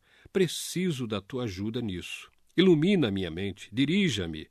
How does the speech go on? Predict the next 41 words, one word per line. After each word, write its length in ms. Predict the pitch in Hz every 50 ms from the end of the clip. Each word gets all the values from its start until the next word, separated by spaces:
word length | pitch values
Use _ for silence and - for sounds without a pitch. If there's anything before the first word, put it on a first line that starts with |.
| _ _ _ _ _
a 100 | - 101
uma 220 | 113 135 147 139 139
escritura 800 | 143 143 - - - 135 123 113 _ - - 185 185 143 110
que 140 | 101 - 147
explique 600 | 139 - - - - - 170 190 - - - 78 69
isso." 360 | 67 - - - - - _ _ _ _ _ _ _ _ - - - -
E 80 | 131 127
todo 240 | - - 214 214 214
o 40 | 190
processo 600 | - 165 156 120 - - - 151 156 - - 135
da 120 | 120 -
palavra 600 | - - 87 85 92 120 143 135 104 98 85 85 _ -
é 120 | - 143
a 80 | 143 147
oração. 580 | 151 151 156 160 - - - - 107 107 98 _ _ _ _ _ _ _ _ _ _ - -
E 80 | 107
mesmo 340 | 104 120 165 185 147 160 160
que 100 | - 165
eu 60 | 139
fique 300 | - - 147 139 - 117
aqui 240 | 95 - - - 165
e 60 | 143
pregue 460 | - _ - 117 131 143 139 127 107 92
a 40 |
você, 420 | 85 87 85 - - - 156 151 - _ - -
há 100 | - 160
uma 180 | 202 214 202 156
parte 520 | - _ - 117 117 120 110 98 - 107
de 140 | 92 87 85
mim 220 | 85 107 131 127 107
que 180 | - - 127
está 280 | 120 - - - 110 120
recorrendo 800 | 98 135 185 180 - 147 110 87 85 107 120 143 165 160 165 - _ - - -
ao 160 | - 143 165
poder 560 | 160 - 175 139 113 101 110 127 165 185 170
de 140 | 135 113 101
Deus 300 | 87 90 107 135 147 139
o 60 | 190
tempo 420 | - _ - 135 156 156 - 120 -
todo, 440 | _ - - 113 120 113 90 -
porque 460 | - - 117 101 - - 160 160 151